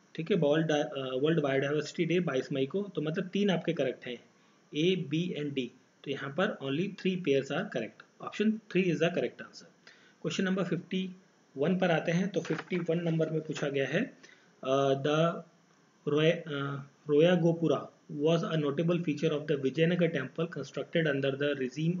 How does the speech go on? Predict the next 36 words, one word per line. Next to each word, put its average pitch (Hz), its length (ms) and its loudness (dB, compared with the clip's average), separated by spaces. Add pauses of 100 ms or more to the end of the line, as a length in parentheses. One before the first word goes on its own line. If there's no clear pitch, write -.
of 170 160 0 (560)
Har-, 160 240 -4
अ, 139 380 -4
that 143 240 -2
is 214 60 0 (680)
हरिहर, 151 400 2 (260)
not 139 140 -2 (120)
that 175 160 -4
is - 120 -4
option 175 300 2
number, 147 320 -2
यहाँ 156 140 -2
पर 165 100 0
जो 156 100 0
क्वेश्चन 160 280 0
का 160 100 0
करेक्ट 147 260 0
आंसर 143 240 -4
है 143 80 0
ऑप्शन 143 220 -4
नंबर 135 260 -2 (580)
टू 180 80 8
होगा, 156 240 6
हरिहर, 147 460 0 (260)
ठीक 220 140 -6
है। 254 60 -2
हरिहर 165 540 0 (320)
is 160 80 2
the 175 100 2
founder 151 340 0
of 143 180 0
the 240 100 -2 (180)
Vijayanagar 139 420 2
empire, 123 500 -6 (600)
not 185 280 2
Vijayanagar 165 440 4